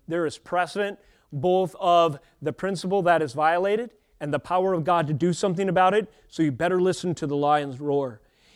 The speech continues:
In his case, in his lawsuit against Israel, God is citing precedent. Number two, he's bringing charges. In verses six and following now, he, uh,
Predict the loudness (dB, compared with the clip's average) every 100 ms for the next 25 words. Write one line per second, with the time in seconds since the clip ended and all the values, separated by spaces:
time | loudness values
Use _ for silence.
0 | _ -2 0 0 0 2 2 2 -2 2
1 | 2 4 2 0 0 -2 0 0 2 0
2 | 0 2 2 -2 -2 0 0 -4 -4 -6
3 | -6 -10 -12 _ _ _ _ 0 0 0
4 | 4 6 4 2 _ _ _ -4 -2 0
5 | 0 -2 0 2 2 0 -10 -20 _ _
6 | _ -20 -4 4 4 4 2 0 0 2
7 | 0 4 6 6 2 0 2 2 0 -8
8 | _ _ 0 0 4 6 6